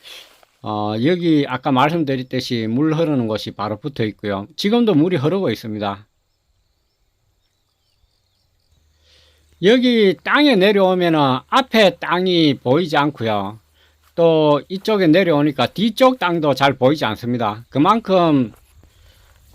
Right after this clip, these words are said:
경계 축담이 높게 이렇게 쌓여져 있는 것 같습니다.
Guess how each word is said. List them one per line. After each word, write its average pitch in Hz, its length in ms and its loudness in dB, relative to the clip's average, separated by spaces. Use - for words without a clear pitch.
경계 240 540 6
축담이 180 800 2
높게 175 480 4
이렇게 147 340 2
쌓여져 143 580 0
있는 120 380 0
것 127 80 0
같습니다. 107 640 -4